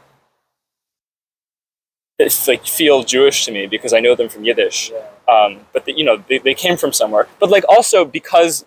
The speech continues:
Speaker 1: people had moved away from the larger German-speaking community, the language was also free to move in its own direction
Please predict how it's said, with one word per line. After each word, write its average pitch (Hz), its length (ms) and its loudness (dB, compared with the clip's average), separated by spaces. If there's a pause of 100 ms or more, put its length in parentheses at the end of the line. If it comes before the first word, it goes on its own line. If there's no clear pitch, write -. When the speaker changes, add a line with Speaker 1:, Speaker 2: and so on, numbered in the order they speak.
Speaker 1:
people 135 480 -2
had 120 180 -2
moved 127 280 -8
away 120 260 2
from 107 480 -2 (260)
the 127 100 2
larger 117 440 2
German-speaking 117 640 -8
community, 160 500 -2
the 135 140 0
language 127 380 2
was 117 160 -6
also 127 260 0
free 127 320 -8
to 127 100 -20
move 120 200 -8
in 117 40 -6
its 113 140 -8
own 120 80 -4
direction 110 500 -4